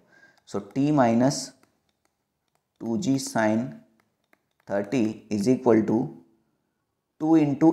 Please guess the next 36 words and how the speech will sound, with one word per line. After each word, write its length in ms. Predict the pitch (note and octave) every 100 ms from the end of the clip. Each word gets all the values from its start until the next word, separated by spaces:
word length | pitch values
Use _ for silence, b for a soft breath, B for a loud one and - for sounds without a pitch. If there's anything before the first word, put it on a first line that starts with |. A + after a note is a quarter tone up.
| -
A 140 | A#2 A2
dash, 320 | G#2 G2+ - -
है 80 | A#2+
ना, 120 | - - -
तो 60 | A#2
टू 220 | - D#3
into 260 | D3+ D3 D3+ -
टू 140 | C3+
ए 60 | D3
लिख 120 | B2
देते 240 | A#2+ -
हैं, 240 | D3 - -
क्योंकि 200 | G2+ B2
हम 320 | C3 - -
उस 160 | B2 -
A 120 | A#2
dash 200 | A2+ A#2+
की 60 | B2
वैल्यू 180 | A#2+
निकाल 340 | A#2+ G2 D3 E3+
चुके 220 | - -
हैं। 160 | C#3+ - _ _ _ b b b b _
तो 60 | A#2+
ये 120 | C3
हो 100 | C#3+
जाएगा 220 | C#3+ C#3+ C#3+
T 140 | C#3 C#3
minus 440 | C3 A#2 A#2+ C#3+ - - _ _ -
sin 320 | A#2+ C#3+ D3+
thirty 220 | C#3+ C#3
होता 180 | D3 C#3+
है 60 |
बेटा 120 | C#3+ C#3+
वन 200 | A#2+ A2+
बाई 160 | A2
टू, 160 | -